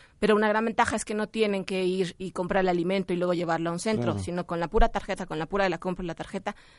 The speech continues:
Speaker 1: se activa de inmediato la ayuda hasta las
Speaker 2: Te voy a
Speaker 1: comunidades.
Speaker 2: platicar lo que nos pasó en el ochenta y cinco, algo que se me quedó muy grabado.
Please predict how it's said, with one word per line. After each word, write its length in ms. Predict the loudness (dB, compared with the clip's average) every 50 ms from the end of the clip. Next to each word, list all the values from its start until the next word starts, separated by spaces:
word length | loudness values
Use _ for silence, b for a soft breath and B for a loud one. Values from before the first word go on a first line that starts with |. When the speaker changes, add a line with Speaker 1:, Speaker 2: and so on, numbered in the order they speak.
| b
Speaker 1:
se 160 | b 0 0 0
activa 340 | 0 2 0 4 6 6
de 60 | 6 6
inmediato 640 | 4 2 0 2 2 2 0 2 0 -2 -2 -2 -4
la 180 | -4 -2 0 0
ayuda 340 | 0 0 0 0 0 -2 -2
hasta 280 | -4 -6 -8 -6 -6
las 140 | -6 -6 -2
Speaker 2:
Te 100 | 2 4
voy 80 | 4 6
a 20 |
Speaker 1:
comunidades. 340 | 6 6 4 4 4 2 2
Speaker 2:
platicar 200 | 4 2 2 4 2
lo 100 | -2 -2
que 80 | -2
nos 160 | -2 -2 -4 -2
pasó 260 | -2 -2 0 0 0
en 80 | 0 2
el 80 | 0 0
ochenta 360 | 0 0 -2 -2 0 2 2
y 60 | 2
cinco, 240 | 2 0 0 0 0
algo 180 | 2 2 2
que 80 | 2 0
se 120 | -4 -2
me 80 | -2 0
quedó 200 | 0 2 2 2
muy 140 | 2 2 2
grabado. 360 | 2 2 0 -2 -2 -4 -6